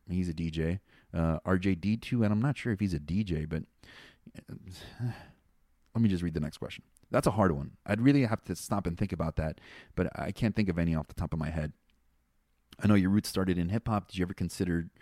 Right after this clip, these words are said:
going into a different music style? For example, house, techno, drum and bass, et cetera. Uh, no, not really. Uh, because I feel like when you, when you go into a specific niche or niche,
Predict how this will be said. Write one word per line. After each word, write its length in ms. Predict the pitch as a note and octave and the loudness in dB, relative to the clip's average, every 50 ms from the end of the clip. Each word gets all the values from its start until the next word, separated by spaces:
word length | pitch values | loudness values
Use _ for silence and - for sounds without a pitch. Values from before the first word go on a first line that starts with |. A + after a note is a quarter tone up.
| - - - - - _ | -20 -20 -20 -20 -12 _
going 220 | - F#2+ F#2+ F#2+ F#2 | -2 0 2 2 0
into 180 | F2+ - - | -2 -2 -2
a 60 | E2+ E2 | -4 -2
different 300 | F#2 F2+ - F2 D#2 D#2+ | -4 -4 -4 -4 -2 0
music 240 | F2+ F#2+ F2+ F2 | -2 -2 -2 -4
style? 400 | - - F2 D#2 D2 C#2+ D2+ D#2 _ | -6 -4 -4 -4 -4 -6 -8 -12 _
For 140 | - - E2+ | -4 -4 -2
example, 460 | E2+ E2 F2+ E2+ D#2+ - F2 E2 D#2 | 0 0 0 -2 0 -2 -2 -4 -4
house, 340 | D#2+ E2 E2 E2 E2 - - _ _ _ _ _ - | -4 -2 -4 -4 -4 -6 -12 _ _ _ _ _ -6
techno, 320 | - F2+ E2 - E2+ D#2+ D#2 | -4 -4 -2 -2 -2 -2 -2
drum 220 | D#2 D#2+ D#2+ E2 | -2 -2 -2 -2
and 80 | D#2 D2+ | -2 -2
bass, 200 | D#2 D2+ D2+ - | -4 -6 -6 -10
et 100 | - - | -14 -12
cetera. 340 | - - D2+ D2+ D2 D2 D2 _ - - - - - - - - - - - - - | -8 -6 -6 -4 -6 -8 -10 _ -18 -20 -20 -20 -18 -18 -18 -18 -20 -20 -20 -12 -6
Uh, 340 | - G2 G2 F#2+ F#2+ F#2 F2+ - | -2 0 2 2 2 0 0 0
no, 240 | - G#2+ A2 G2 F2+ | 2 4 4 6 6
not 180 | F2+ F#2 F2+ E2+ | 6 4 4 4
really. 400 | E2 F2+ F2 E2+ E2 E2 E2 E2 - - - - - | 4 4 4 4 4 2 0 -4 -10 -18 -14 -6 -2
Uh, 140 | F#2+ F#2+ | -2 -2
because 340 | - F#2 G2 G2+ - G#2+ G2 | -2 0 -2 -2 0 2 2
I 80 | G#2 G2 | 2 0
feel 200 | G2 B2 A2 G#2+ | 0 0 2 2
like 140 | G#2 F#2+ G2+ | 2 2 2
when 140 | G2 F#2+ | 2 4
you, 200 | G2+ A2 A#2 A#2+ - _ - - - - | 4 4 2 0 -4 _ -18 -18 -16 -10
when 220 | - G#2+ G2+ G2 | -4 0 2 4
you 140 | G#2 A#2 A#2+ | 4 2 2
go 260 | A2+ - A2 A#2 A#2+ | 0 0 0 2 4
into 300 | A#2+ A#2+ - - B2+ A#2 | 2 2 0 0 2 2
a 40 | A2 | 2
specific 640 | - - - A#2+ G2+ - - A#2+ - - B2 - - | 2 0 -2 -4 -2 -2 -4 -6 -4 -4 -6 -4 -2
niche 640 | F#2 F2+ F#2 F#2+ G2+ A2 B2+ C#3+ - - - - - | -2 0 0 2 2 2 0 0 -2 -4 -8 -8 -6
or 160 | - G2 F2+ | -2 -2 -2
niche, 520 | D#2+ D#2 G#2 B2+ C3+ - - - - - | 0 0 0 -2 -2 -4 -8 -8 -10 -12